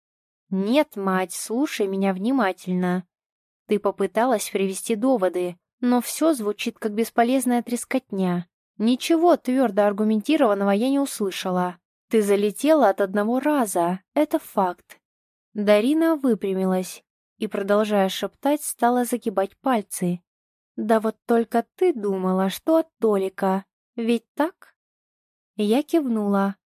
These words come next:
опасливо глянув на дверь. Мальчишки сидели в своей комнате, и Руслан вновь показывал им какую-то компьютерную игру, в которых, как оказалось, он смыслит намного лучше моих.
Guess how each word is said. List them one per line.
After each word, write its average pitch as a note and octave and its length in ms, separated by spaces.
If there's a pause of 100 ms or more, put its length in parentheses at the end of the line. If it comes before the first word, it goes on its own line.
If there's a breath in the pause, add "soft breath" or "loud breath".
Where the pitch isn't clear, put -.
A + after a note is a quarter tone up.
(100)
опасливо G3 720
глянув G#3 460
на C4 120
дверь. F#3+ 440 (520)
Мальчишки A3 680
сидели B3 400
в B3 60
своей A3 260
комнате, G3 760 (280)
и C#4+ 140
Руслан B3+ 540
вновь C4+ 320
показывал A#3+ 640
им G3 160
какую-то B3+ 480
компьютерную G#3+ 760
игру, F#3 380 (200)
в - 80
которых, C4+ 640
как B3 220
оказалось, G#3 800 (180)
он G#3+ 180
смыслит G#3+ 640
намного G#3+ 380
лучше C4 400
моих. G#3 520